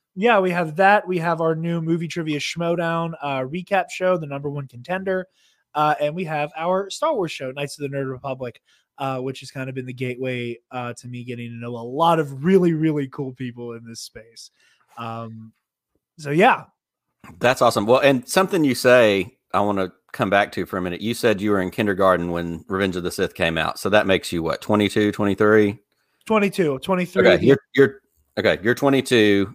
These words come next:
Speaker 2: I'm forty-two. So I'm twenty years older than you are. And I'm so fascinated by you saying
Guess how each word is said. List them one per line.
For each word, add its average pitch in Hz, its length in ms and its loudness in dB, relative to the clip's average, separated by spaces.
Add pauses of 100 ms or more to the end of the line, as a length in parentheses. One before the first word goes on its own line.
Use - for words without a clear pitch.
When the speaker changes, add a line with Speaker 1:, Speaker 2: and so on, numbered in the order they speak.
Speaker 2:
I'm 101 140 2
forty-two. 98 520 2
So 117 100 0
I'm 123 80 2
twenty 120 340 2
years 113 200 2
older 95 220 2
than 87 160 -2
you 87 180 0
are. 82 320 0 (1080)
And 107 120 2
I'm 98 140 2
so 127 360 4
fascinated 104 920 2
by 98 140 4
you 101 360 -2
saying 98 920 0